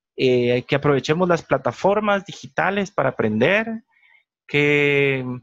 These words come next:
a pesar de que también a-, busquemos aprender, busquemos apoyar a los demás, también démonos tiempo para nosotros mismos, para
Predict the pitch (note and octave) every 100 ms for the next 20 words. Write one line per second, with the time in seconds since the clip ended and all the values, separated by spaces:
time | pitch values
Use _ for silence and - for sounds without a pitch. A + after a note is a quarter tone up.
0 | _ - C#3 C#3 E3+ F#3+ G3+ F#3 D#3+ D#3
1 | F3 F#3 F3+ E3 - _ _ _ - C#3+
2 | - - - F3+ G3+ G3+ G3+ E3 C#3 C3
3 | F3+ A3+ A3+ D#3+ - D#3+ D#3+ E3+ F3+ C#3+
4 | B2+ C#3 E3 E3 D#3 C3+ A2+ B2+ F#3 -
5 | - D3 C3+ D3 D3+ D3+ D#3 D3+ C#3 D3
6 | C#3+ D3+ D#3 C3 A#2+ B2 C3+ B2 C3 E3
7 | F#3 F#3 - _ _ - - - B2+ A#2+
8 | A2+ A2 A2 G#2+ G#2 G#2+